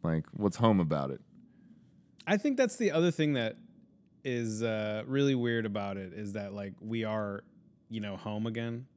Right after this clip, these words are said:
Speaker 2: We're not in a jungle.
Speaker 1: Yeah.
Speaker 2: We're not in a, you know, I, I thought about that when I watched the,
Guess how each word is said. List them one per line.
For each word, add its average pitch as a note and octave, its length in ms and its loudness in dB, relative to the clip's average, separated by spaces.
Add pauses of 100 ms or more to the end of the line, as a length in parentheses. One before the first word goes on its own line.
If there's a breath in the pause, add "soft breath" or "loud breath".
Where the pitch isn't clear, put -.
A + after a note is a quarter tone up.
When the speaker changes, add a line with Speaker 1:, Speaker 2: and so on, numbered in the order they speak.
(220)
Speaker 2:
We're G#2 100 -6
not G#2 160 -4
in G#2 80 -10
a G#2+ 40 -6
jungle. A#2 480 0 (120)
Speaker 1:
Yeah. F#2+ 200 8
Speaker 2:
We're E2 60 6
not G#2 180 -2
in A2+ 140 -4
a, A2+ 240 -6 (440 soft breath)
you C3 100 2
know, C3+ 100 4
I, C3 260 4
I - 40 2
thought E3 240 6
about C3+ 280 6
that A2+ 200 2
when A2+ 100 -2
I A2 60 0
watched A2 300 0
the, G#2 120 -6